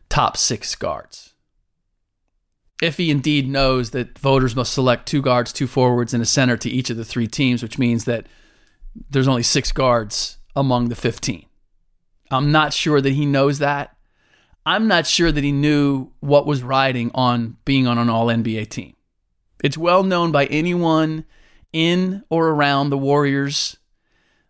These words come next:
that Clay lives in his own bubble. I will say it's painfully outdated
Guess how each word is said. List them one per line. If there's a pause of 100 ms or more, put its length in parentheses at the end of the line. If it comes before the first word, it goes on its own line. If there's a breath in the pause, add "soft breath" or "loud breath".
(120)
that
Clay
lives
in
his
own (160)
bubble. (1500 loud breath)
I
will
say
it's
painfully
outdated